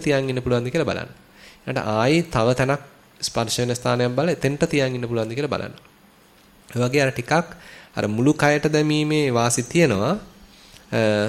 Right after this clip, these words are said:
හැබැයි දැම්මම එතෙන්ට යන්නේ නැතුව පොඩ්ඩක් අර ඒ ස්පර්ශ වෙන ටිකක් ස්පර්ශ වෙන තැන් කියලා කිව්වහම මේ ලොකු පැතිරිච්ච ප්‍රදේශයක් නෙමෙයිනේ. ටිකක් පොඩි ප්‍රදේශයක්නේ. අන්නේ ප්‍රදේශයට හිත යොමු කරගෙන එතන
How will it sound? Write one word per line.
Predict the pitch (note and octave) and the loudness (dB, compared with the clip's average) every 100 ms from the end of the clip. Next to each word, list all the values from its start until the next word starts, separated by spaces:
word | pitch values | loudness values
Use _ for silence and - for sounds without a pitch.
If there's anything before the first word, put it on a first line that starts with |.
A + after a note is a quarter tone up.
| G#2 - | -4 -4
හැබැයි | B2+ C#3 | -2 0
දැම්මම | A#2+ A#2+ C#3+ D#3 F3 E3+ - | 0 0 0 2 2 0 -6
එතෙන්ට | C3 - D3 C#3+ | -12 -8 -2 0
යන්නේ | C#3+ | 0
නැතුව | C#3 B2+ A#2+ F3+ | 0 0 0 2
පොඩ්ඩක් | E3 C3+ C3+ D3 D3+ - - - - - - | 4 4 2 0 -4 -8 -20 -20 -20 -12 -4
අර | A2 A2 G2+ G2 - - - - _ | 0 2 2 0 -6 -20 -20 -20 _
ඒ | A2+ G#2 | -8 -6
ස්පර්ශ | - B2 B2 | -4 -4 0
වෙන | C#3 C#3 | 0 2
ටිකක් | C#3 C3 B2 - - - | 2 0 0 -8 -16 -8
ස්පර්ශ | - A2 C3 | -4 -2 -2
වෙන | B2+ | -4
තැන් | A#2 A#2 | -2 -4
කියලා | B2 C3+ B2+ | -2 -2 0
කිව්වහම | C#3 B2+ C3+ C#3 B2 | 0 2 2 2 2
මේ | G2+ - - - - - _ - - | 0 -4 -12 -20 -20 -20 _ -20 -8
ලොකු | G2 G#2+ A#2+ | -4 0 0
පැතිරිච්ච | G2+ F2+ C#3 C#3 - D3 | 0 -2 -2 -2 0 0
ප්‍රදේශයක් | D3 D3 C#3 C3 A#2 | 2 2 2 0 -2
නෙමෙයිනේ. | B2 C#3+ C#3 | -2 -2 -4
ටිකක් | B2+ A2 - | -4 -4 -2
පොඩි | A2 B2 | -2 0
ප්‍රදේශයක්නේ. | C3+ D3 C#3+ D#3 D3 C#3+ C#3 - | 0 0 0 -2 -4 -8 -12 -12
අන්නේ | B2 B2+ D3+ | -6 -4 -2
ප්‍රදේශයට | B2+ B2 D#3 D#3+ E3+ | -2 2 2 0 -2
හිත | E3+ D3+ | -2 0
යොමු | C#3+ C3 C3 | -2 -2 -2
කරගෙන | C#3 C#3 C#3+ F#3+ | -2 -2 -2 -2
එතන | F#3+ - D3 | -4 -4 -2